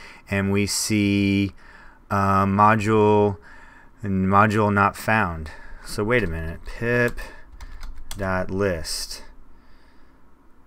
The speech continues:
Oh yeah, because it's in our old version,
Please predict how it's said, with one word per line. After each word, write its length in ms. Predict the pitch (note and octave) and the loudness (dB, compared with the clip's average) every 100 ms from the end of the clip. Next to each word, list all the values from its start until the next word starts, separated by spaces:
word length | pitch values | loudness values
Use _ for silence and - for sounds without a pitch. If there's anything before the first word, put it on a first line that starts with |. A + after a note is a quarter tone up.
| - - - - - - - | -20 -20 -20 -20 -18 -14 -4
Oh 320 | G2+ G2+ G2+ | 2 4 4
yeah, 480 | G2+ G#2 G2+ F#2+ F2 | 2 2 2 0 -2
because 540 | E2 F#2+ - G2+ E2+ | -2 -4 -2 -2 0
it's 240 | F#2+ F2+ G#2+ | -2 -2 -4
in 160 | F#2 | -2
our 560 | F2+ F2 F2 F2 F2 E2+ - - - - | -2 0 0 0 -2 -4 -6 -6 -8 -4
old 540 | A2+ A2+ A2+ A2 G#2+ G2 - - - - - - - - - - | 2 4 4 4 0 -4 -10 -14 -18 -18 -18 -18 -20 -16 -12 -10
version, 720 | F2+ F#2+ F2+ D#2+ F2+ F2+ F2+ | -2 0 0 0 -4 -4 -6